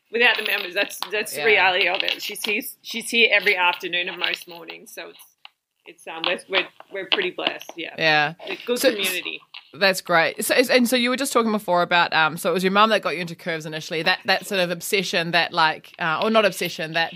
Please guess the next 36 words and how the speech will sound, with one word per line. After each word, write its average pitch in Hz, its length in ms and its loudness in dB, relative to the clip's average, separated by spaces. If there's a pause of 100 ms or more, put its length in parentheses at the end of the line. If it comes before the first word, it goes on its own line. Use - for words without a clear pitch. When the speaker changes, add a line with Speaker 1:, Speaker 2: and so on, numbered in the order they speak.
Speaker 2:
that 214 180 0
sort 392 200 -6
of 220 40 -12
discipline 359 380 -4
that 233 120 -2
you 214 60 -4
seem 190 200 -8
to 180 60 -4
have 175 120 0
that's 160 160 -10
quite 175 220 0
inherent 165 500 -2
in 147 120 -8
you. 147 200 -8
So - 160 -8
it's 165 120 -8
from 165 180 0
a 156 40 0
young 156 200 -2
age, 143 340 -8
yeah? 139 220 -4 (360)
Speaker 1:
Yeah, 220 400 4
I 294 40 0
think 285 240 -2
I 240 140 4
just 220 260 0
got 196 220 -2
really 190 400 0
addicted 185 540 -6
to, 180 600 -4 (200)
like, 185 240 2
yeah, 208 240 4
the 196 80 -2
feel, 190 300 0
how 190 520 4 (120)
amazing, 190 680 0